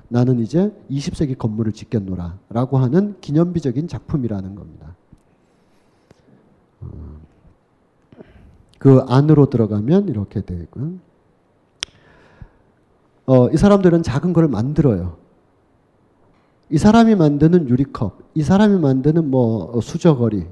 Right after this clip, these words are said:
이 사람 만드는 컵거리 같은 경우는, 어, 지금 저 까사미아 같은 데 가면 살 정도로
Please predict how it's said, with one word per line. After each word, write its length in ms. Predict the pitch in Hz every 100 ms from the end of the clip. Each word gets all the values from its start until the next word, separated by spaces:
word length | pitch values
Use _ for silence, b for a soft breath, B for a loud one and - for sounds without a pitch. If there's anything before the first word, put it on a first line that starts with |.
| -
이 60 | 139
사람 260 | 175 180
만드는 320 | 170 139 143 139
컵거리 420 | 196 - 131 113
같은 340 | 104 - 110
경우는, 400 | 101 101 135 226 - b b b b b b
어, 800 | - 104 95 87 92 90 85 92 - _
지금 480 | - 165 202 196 180
저 440 | 151 135 127 107 b b b b _ -
까사미아 440 | 156 180 185 196
같은 240 | 165 - 151
데 80 |
가면 420 | 135 143 131 127 110
살 320 | 127 180 180
정도로 760 | 180 143 139 120 110 185 -